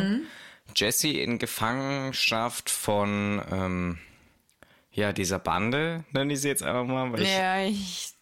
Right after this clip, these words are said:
Speaker 1: weiß den Namen auch nicht
Speaker 2: weil ich
Speaker 1: so.
Speaker 2: den Namen nicht mehr weiß. Ähm, und, ja, kompletter Mind-Change, weil eigentlich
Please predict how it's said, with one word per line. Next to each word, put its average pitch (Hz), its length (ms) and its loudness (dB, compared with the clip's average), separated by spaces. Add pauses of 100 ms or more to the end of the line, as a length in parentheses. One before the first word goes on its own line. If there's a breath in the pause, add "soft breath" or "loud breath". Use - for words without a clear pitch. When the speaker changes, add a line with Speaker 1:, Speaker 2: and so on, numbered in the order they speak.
(140)
Speaker 1:
weiß 180 280 0
den 175 80 -4
Namen 170 260 -2
auch 175 140 0
nicht 175 120 2
Speaker 2:
weil 101 100 4
ich 98 60 0
Speaker 1:
so. - 60 0
Speaker 2:
den 95 120 2
Namen 98 220 2
nicht 95 180 -2
mehr 90 140 0
weiß. 95 480 0
Ähm, 95 540 -2 (1800 loud breath)
und, 107 800 0 (640 loud breath)
ja, 107 360 0 (1600 loud breath)
kompletter 127 420 0
Mind-Change, 101 920 0
weil 92 220 0
eigentlich 92 380 -2